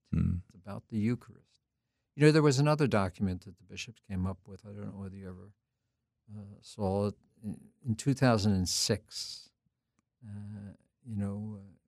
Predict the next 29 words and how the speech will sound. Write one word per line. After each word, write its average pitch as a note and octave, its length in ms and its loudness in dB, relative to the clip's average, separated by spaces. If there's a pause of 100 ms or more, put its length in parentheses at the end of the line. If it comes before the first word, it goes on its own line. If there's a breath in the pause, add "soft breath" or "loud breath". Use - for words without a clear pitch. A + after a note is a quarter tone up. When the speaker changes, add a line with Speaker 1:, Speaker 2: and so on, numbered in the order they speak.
(1040)
Speaker 2:
that C3 220 2
was A2 160 2
a G#2+ 240 4
beautiful, G#2+ 800 -2
beautifully A2+ 340 2
written G2+ 240 0
document G#2 420 -4
on G2 120 0
the F#2+ 80 0
Eucharist, F#2+ 500 -8
too. C3 160 0
Speaker 1:
Mm-hmm. F2 260 4 (560)
Speaker 2:
And, D3 120 8
you C#3 60 10
know, B2+ 100 10
I D3 140 8
was C#3 180 6
of G#2 160 4
the G2+ 80 4
mind G2 720 2 (580)
going A2 240 6
into B2+ 300 2
the G#2+ 100 4
meetings, G2 760 0 (640)
uh, F#2+ 60 -10 (240)
both G2+ 380 2
in F#2 160 4
June A#2 480 4
and A2+ 580 -2